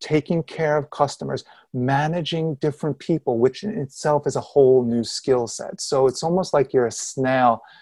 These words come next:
shedding, right, the shell constantly and trying to grow into a new one.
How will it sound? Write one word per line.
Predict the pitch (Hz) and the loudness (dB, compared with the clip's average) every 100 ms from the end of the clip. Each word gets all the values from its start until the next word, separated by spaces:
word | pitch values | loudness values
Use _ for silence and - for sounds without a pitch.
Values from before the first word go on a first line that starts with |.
| _ | _
shedding, | - - - 131 135 127 123 - - _ _ - - _ _ _ _ _ _ | -16 -6 2 4 4 2 0 -4 -20 _ _ -20 -20 _ _ _ _ _ _
right, | - 131 117 - _ | 0 4 4 2 _
the | 147 120 | -8 -4
shell | - - 165 139 113 - | -2 4 6 8 6 0
constantly | - - 151 151 - 120 123 | -8 0 2 2 -2 -4 0
and | 120 | 0
trying | 110 - 135 131 | 0 -2 0 0
to | 131 | 2
grow | 120 127 123 | 4 6 4
into | 120 131 | 2 0
a | 110 | -2
new | 110 135 | 0 0
one. | 110 - 143 | 0 -4 -12